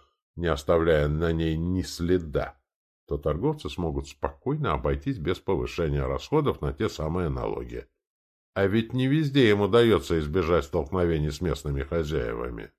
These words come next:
Ведь хозяева земли часто начинают проверять товар, не имея на это никакого права, так как на их территории эти торговцы ничем не торгуют, и они позволяют себе в качестве налога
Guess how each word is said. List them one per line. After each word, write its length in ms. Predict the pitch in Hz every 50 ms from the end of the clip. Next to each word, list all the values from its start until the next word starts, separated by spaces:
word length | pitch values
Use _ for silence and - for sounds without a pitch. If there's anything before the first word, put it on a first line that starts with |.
| _ _ _ _ _ _ _ _ _ _ _ _ _
Ведь 360 | - 87 90 92 73 - - _ -
хозяева 680 | - - - 107 101 92 107 107 104 101 95 95 90
земли 360 | 82 92 98 95 98 101 101
часто 380 | - - 107 92 - - - 92
начинают 640 | 90 85 78 - 92 95 95 92 87 82 78 -
проверять 480 | - 92 92 92 95 92 98 87 73 -
товар, 340 | 101 104 110 151 175 156
не 200 | 120 98 92 92
имея 240 | 95 101 107 110 117
на 80 | 113 110
это 240 | 107 104 104 104 104
никакого 580 | 101 98 90 - 107 98 - - 104 101 104 110
права, 560 | - - - 90 71 65 60 57 52 - _ _ _ _ _ _ _ _ _ _ _ _ _ _ -
так 180 | - 143 123
как 180 | - 143 127 -
на 140 | 143 143 143
их 160 | 147 139 143
территории 500 | - 139 123 127 120 - 180 185 185 170
эти 200 | 127 - - 113
торговцы 500 | - 117 110 107 107 147 151 147 - 165
ничем 400 | 160 147 123 - - 123 120 120
не 100 | 127 131
торгуют, 640 | - - 147 147 127 113 98 90 85 82 80 73 - _ _ _ _ _ _ _ _ _ _ -
и 80 | 90
они 240 | 92 85 85 85 85
позволяют 640 | 82 - 90 78 78 87 90 104 135 139 135 110 -
себе 220 | - - 76 78 73
в 80 | 73
качестве 480 | - - 78 73 - 76 71 - 85 82
налога 640 | 78 80 82 104 139 170 160 120 80 65 57 -